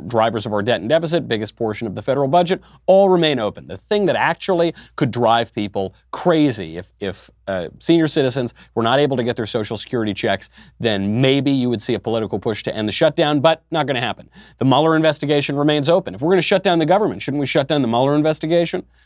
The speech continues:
Maybe then that would, that would be pretty motivating for half of the country. Air traffic control. I was just flying all around the country between Christmas and New Year and all of that. I had my T S A pre-check shut down one time for one flight.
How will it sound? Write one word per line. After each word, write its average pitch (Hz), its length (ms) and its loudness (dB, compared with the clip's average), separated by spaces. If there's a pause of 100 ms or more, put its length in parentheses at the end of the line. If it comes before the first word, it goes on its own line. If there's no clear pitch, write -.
(140)
Maybe 185 300 4
then 196 340 2
that 113 140 -2
would, 117 160 -4
that 127 80 2
would 123 100 2
be 123 140 0
pretty 147 260 0
motivating 131 580 0
for 107 120 -6
half 117 200 -2
of 110 100 -10
the 117 60 -8
country. 123 400 -6 (360)
Air 180 180 4
traffic 185 400 2
control. 196 400 2
I 104 60 2
was 110 120 -2
just 135 240 -8
flying 143 300 -2
all 139 180 2
around 135 440 -2 (240)
the 127 80 -4
country 135 500 0
between 123 460 -4
Christmas 139 420 -2
and 113 100 -4
New 127 100 0
Year 127 200 2
and 120 100 0
all 120 160 0
of 107 100 -4
that. 123 280 0 (500)
I 143 100 4
had 170 140 2
my 160 140 2
T 185 220 0
S 160 160 0
A 156 80 2
pre-check 151 480 0
shut - 240 0
down 123 240 0
one 127 180 2
time 113 320 -4 (360)
for 123 100 -2
one 120 200 0
flight. 107 280 -4